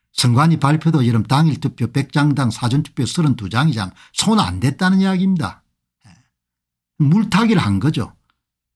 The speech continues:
그런데 왕창 누구한테 더해준 겁니까? 더불당하고 조국혁신당에 더해주고 조국혁신당에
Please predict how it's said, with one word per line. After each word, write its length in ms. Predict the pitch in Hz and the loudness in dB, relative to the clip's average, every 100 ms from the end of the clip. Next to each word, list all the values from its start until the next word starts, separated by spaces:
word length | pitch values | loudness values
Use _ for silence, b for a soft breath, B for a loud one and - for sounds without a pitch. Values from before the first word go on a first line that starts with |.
| _ _ _ | _ _ _
그런데 520 | 180 196 196 117 - - | 0 2 0 -2 -8 -6
왕창 500 | 101 127 170 190 131 | -2 0 2 2 2
누구한테 520 | 107 123 160 165 - | 2 2 2 0 0
더해준 400 | 127 139 135 135 | 0 0 0 0
겁니까? 480 | 135 139 139 95 - _ _ _ _ _ | 0 -2 -4 -10 -12 _ _ _ _ _
더불당하고 720 | 147 165 156 139 120 127 120 | 2 2 2 2 0 -2 -4
조국혁신당에 920 | - 107 120 160 156 165 147 113 101 - | -2 0 0 -4 -2 0 2 0 -2 -4
더해주고 340 | 110 117 110 | -4 -2 -4
조국혁신당에 880 | - 110 131 156 - 175 143 139 | -2 -2 0 -2 0 0 2 0